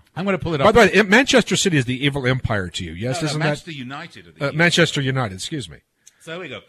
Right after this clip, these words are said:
Speaker 1: Manchester City, uh, can we, if we can put this up on the screen, actually, you can see this. Uh, there you go. Manchester City to win the English Premier League, minus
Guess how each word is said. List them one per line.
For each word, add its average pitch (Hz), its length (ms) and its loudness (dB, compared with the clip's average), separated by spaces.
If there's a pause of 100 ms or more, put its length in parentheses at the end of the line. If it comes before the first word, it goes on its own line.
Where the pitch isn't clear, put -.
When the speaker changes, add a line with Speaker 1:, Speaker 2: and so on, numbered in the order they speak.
(320)
Speaker 1:
Manchester 208 400 -6
City, 180 520 -6 (200)
uh, 160 120 -6
can 196 180 -6
we, 262 100 -2
if 214 220 -8
we 226 80 -8
can 202 100 -10
put 233 160 -4
this 180 140 -12
up 185 120 -8
on 165 80 -8
the 135 80 -10
screen, 165 300 -10
actually, 120 320 -12
you 123 160 -12
can 113 100 -12
see 160 260 -14
this. 87 360 -20 (320)
Uh, 151 100 -14
there 185 120 -10
you 143 40 -10
go. 107 140 -12 (220)
Manchester 196 500 -14
City 175 560 -12
to 151 220 -12
win 175 300 -6
the 160 120 -2
English 170 380 -6
Premier 156 260 -2
League, 131 340 -4 (240)
minus 190 680 -6